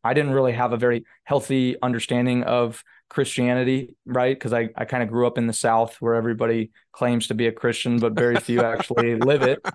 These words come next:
Speaker 1: right?
Speaker 2: <laughs>
Speaker 1: And, um, so, yeah, it wasn't until, uh, I really got to that point where I didn't wanna live anymore, where the
Speaker 2: Yeah.
Speaker 1: option was either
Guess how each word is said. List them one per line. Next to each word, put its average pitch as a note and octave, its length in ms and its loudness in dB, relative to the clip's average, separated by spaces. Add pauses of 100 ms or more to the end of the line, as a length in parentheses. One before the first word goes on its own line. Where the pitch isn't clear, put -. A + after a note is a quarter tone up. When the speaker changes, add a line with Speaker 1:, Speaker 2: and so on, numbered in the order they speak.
Speaker 1:
right? B2 300 0 (300)
Speaker 2:
<laughs> - 280 -14
Speaker 1:
And, C#3 300 2
um, B2+ 460 2 (640)
so, D3+ 160 0
yeah, D3+ 280 4
it F3 120 2
wasn't D#3 340 2
until, A#2+ 600 2
uh, A#2 340 2 (140)
I A#2+ 80 0
really A#2 720 0
got A2+ 300 -2
to A2+ 100 -6
that A2+ 220 0
point A#2+ 280 -2
where A#2 140 2
I A#2+ 100 4
didn't A#2+ 180 0
wanna A#2 200 -2
live B2 240 2
anymore, A#2 420 -2
where A#2 160 0
the A#2 60 2
Speaker 2:
Yeah. A#2 140 4
Speaker 1:
option A#2 400 -2
was A2+ 180 -2
either A#2 360 0